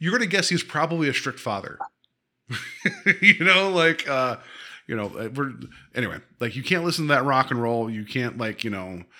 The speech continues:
like, the fact that the daughter was reading Moby Dick is probably questionable enough just 'cause of the title of the book when we get to her flashback. Um, but anyway, um, so yeah, let's talk about that flashback real quick. Where her telling, um, the, the people at the clinic of what happened to her,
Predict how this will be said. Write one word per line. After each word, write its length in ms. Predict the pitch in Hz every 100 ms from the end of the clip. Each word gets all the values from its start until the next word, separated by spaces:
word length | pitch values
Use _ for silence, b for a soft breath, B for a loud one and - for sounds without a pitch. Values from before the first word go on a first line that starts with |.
| B B
like, 180 | 156 110
the 80 | 151
fact 240 | 180 196
that 120 | 170
the 80 | 147
daughter 300 | 127 123 123
was 180 | 117 101
reading 260 | 117 113
Moby 240 | 110 113 107
Dick 240 | 98 104
is 80 | 107
probably 280 | - 98 104
questionable 520 | - 101 - 107 107
enough 240 | 95 95 -
just 180 | 107
'cause 160 | - 107
of 60 | 101
the 60 |
title 160 | - 95
of 60 | 92
the 60 |
book 260 | 87 98 - - _
when 100 | 113
we 60 | 107
get 120 | 104
to 80 | 98
her 80 |
flashback. 520 | 92 95 92 - 104 101 B B B B B -
Um, 460 | 117 107 104 95 - _
but 240 | 143 120 -
anyway, 260 | 165 110 80 - _ _ -
um, 320 | 123 117 113 - b b b
so 140 | -
yeah, 140 | 233 180
let's 140 | 190
talk 160 | 214 226
about 100 | 208
that 140 | 170 127
flashback 580 | 117 107 - 82 80
real 120 | 104 104
quick. 340 | - 87 - b b b b -
Where 120 | 131
her 120 | 160
telling, 640 | 147 160 143 135 127 120
um, 280 | 120 113 107
the, 100 | 110
the 300 | - 120 117
people 460 | 113 135 123 113 95
at 140 | 110
the 60 | 113
clinic 340 | - 113 107
of 80 | 107
what 120 | 113
happened 340 | 120 107 110 95
to 100 | 87
her, 340 | 92 90 87